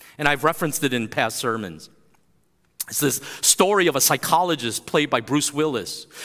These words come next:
who is trying to help, uh, a troubled boy who claims that he sees dead people, the spirits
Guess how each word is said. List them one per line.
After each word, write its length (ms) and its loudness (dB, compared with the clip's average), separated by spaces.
who 60 6
is 120 2
trying 320 2
to 80 2
help, 400 0
uh, 320 2
a 80 0
troubled 520 0
boy 440 2
who 140 2
claims 540 0
that 140 0
he 160 -6
sees 500 0
dead 320 -8
people, 400 -18
the 80 -12
spirits 540 -4